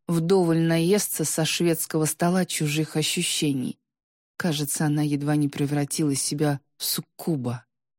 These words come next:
Папе была бы интересна эта сторона использованного ею заклятия.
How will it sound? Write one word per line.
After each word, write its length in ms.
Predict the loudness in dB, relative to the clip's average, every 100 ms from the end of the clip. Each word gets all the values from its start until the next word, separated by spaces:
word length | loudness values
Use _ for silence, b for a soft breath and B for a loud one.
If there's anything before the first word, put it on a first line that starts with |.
| _ _ -6
Папе 260 | -6 -4
была 280 | -2 -2 0
бы 120 | 0
интересна 520 | -2 0 2 0 -2
эта 180 | -2 -4
сторона 460 | -4 -2 -2 0 -2
использованного 720 | -4 -2 -2 0 0 0 0
ею 360 | 0 0 -2 -2
заклятия. 800 | -2 -4 -4 -4 -4 -8 -10